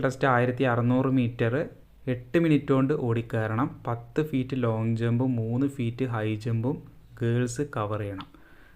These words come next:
അതാണ് ഫിസിക്കൽ ടെസ്റ്റിൻ്റെ കാര്യങ്ങൾ. പിന്നെ ഡോക്യുമെന്റ് വെരിഫിക്കേഷൻ, മെഡിക്കൽ എക്സാമൊക്കെ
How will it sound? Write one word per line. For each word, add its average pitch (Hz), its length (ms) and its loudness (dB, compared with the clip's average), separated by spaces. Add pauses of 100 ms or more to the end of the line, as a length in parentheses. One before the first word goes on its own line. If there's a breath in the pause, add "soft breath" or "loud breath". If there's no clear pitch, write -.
(160 loud breath)
അതാണ് 120 380 2
ഫിസിക്കൽ 117 500 -4 (100)
ടെസ്റ്റിൻ്റെ 117 520 -4
കാര്യങ്ങൾ. 98 300 -6 (120)
പിന്നെ 117 180 -2 (140)
ഡോക്യുമെന്റ് 117 580 -2
വെരിഫിക്കേഷൻ, 117 680 -4 (100)
മെഡിക്കൽ 110 440 -6
എക്സാമൊക്കെ 113 560 -4